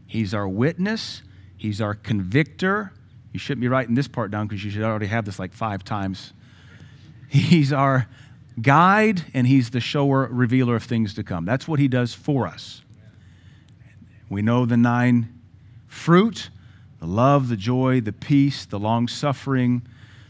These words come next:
uh, the gentleness, the goodness, the meekness, faithfulness, self-control. This is what the Holy Spirit does in us. This is what he wants to do in us.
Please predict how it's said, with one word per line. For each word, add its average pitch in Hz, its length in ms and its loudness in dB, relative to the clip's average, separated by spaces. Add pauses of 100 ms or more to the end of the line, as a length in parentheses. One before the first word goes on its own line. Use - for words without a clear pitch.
(200)
uh, 85 100 -12
the 82 120 -8
gentleness, 123 640 0
the 101 120 -10
goodness, 113 640 -2
the 92 100 -10
meekness, 110 640 -4
faithfulness, 104 840 -8
self-control. 117 1000 -4 (560)
This 110 220 -6
is 117 80 -6
what 117 180 -4
the 113 100 -4
Holy 113 220 -6
Spirit 107 460 -8
does 101 400 -4
in 127 220 2
us. - 500 -12 (1200)
This - 100 -16
is 101 120 -8
what 110 120 -2
he 110 80 -2
wants 113 280 -4
to 110 80 -8
do 104 220 -6 (120)
in 135 200 2
us. - 520 -6